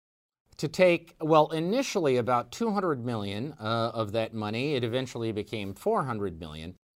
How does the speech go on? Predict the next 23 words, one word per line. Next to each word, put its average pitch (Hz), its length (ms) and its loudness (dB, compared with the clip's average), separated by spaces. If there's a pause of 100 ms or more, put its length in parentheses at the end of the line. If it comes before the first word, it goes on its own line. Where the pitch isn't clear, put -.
(560)
to 180 100 -4
try 262 280 8
to 311 80 8
buy 143 540 8
a 127 140 -2
piece 165 340 -2
of 143 100 -2
property 123 640 2
in 123 140 -4
the 120 80 -2
London 139 500 0
neighborhood 117 720 0
of 117 260 0
Chelsea. 196 600 2
That's 101 180 -6
a 143 80 -4
kind 120 240 -4
of - 220 -4
posh 143 560 6
neighborhood, 110 840 -2
uh, 101 400 -2
in 101 180 -6
London. 95 440 -6